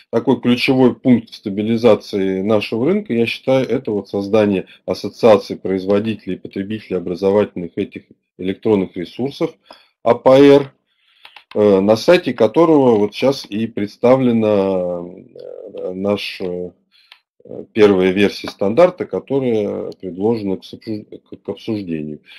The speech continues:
Вот. И обращаю внимание, что разработка стандарта с самого начала ве-, велась под эгидой, э, нашей ассоциации как, э, важный элемент,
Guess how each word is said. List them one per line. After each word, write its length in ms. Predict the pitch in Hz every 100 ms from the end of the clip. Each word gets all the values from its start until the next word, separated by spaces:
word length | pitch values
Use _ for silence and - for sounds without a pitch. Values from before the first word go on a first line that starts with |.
| - -
Вот. 220 | 87 82 -
И 420 | 113 165 175 160 -
обращаю 580 | 98 104 113 - 123 117
внимание, 540 | 110 117 151 180 151
что 420 | - 107 101 95
разработка 640 | 92 98 104 113 113 - -
стандарта 640 | - 95 101 95 90 -
с 60 | -
самого 500 | - - 113 101 92
начала 460 | 98 98 110 92
ве-, 260 | 85 95 92
велась 460 | 90 104 95 - _ - - _
под 280 | 117 107 - -
эгидой, 640 | 90 92 156 160 175 170 _ _ - - _
э, 540 | - 117 117 120 120 120
нашей 460 | 131 135 131 127
ассоциации 1300 | 127 - 127 - 127 127 123 - 120 117 113 110 107 _ _ _ -
как, 380 | 120 135 -
э, 40 | 113
важный 800 | 107 101 98 90 113 139 127 123
элемент, 800 | 95 92 92 107 123 123 -